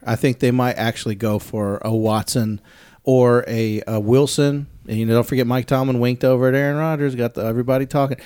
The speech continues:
Here's why I say that, because I think the roster is strong enough with good quarterback play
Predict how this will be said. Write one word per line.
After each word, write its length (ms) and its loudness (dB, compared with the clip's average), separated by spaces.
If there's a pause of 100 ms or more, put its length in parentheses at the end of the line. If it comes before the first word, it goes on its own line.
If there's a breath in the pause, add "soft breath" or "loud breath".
(140 loud breath)
Here's 220 4
why 140 6
I 20 2
say 240 2
that, 240 -2
because 300 0
I 60 4
think 200 0
the 120 2
roster 420 0
is 200 -4
strong 520 -4
enough 480 -4
with 220 -2
good 200 2
quarterback 560 0
play 340 -4